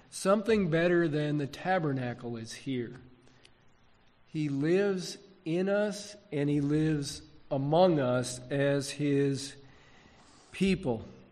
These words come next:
So we're, we're all familiar with this passage, that your body is a temple of the Holy Spirit, right?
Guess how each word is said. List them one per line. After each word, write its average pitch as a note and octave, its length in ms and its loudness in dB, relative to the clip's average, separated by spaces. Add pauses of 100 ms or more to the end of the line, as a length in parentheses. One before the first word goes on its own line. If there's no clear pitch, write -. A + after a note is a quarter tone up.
(640)
So D3+ 200 -2
we're, F3+ 260 4
we're F#3 200 6
all F#3 160 10
familiar D#3+ 500 2
with C3+ 160 -6
this C#3+ 180 -4
passage, - 580 -8 (520)
that C3+ 140 -8
your C#3+ 140 0
body D3+ 380 4
is C#3+ 140 0
a C#3+ 60 -2
temple C#3 540 -6
of C3 300 -4
the B2+ 80 -4
Holy B2 340 -6
Spirit, A#2 460 -10 (960)
right? C3 240 -14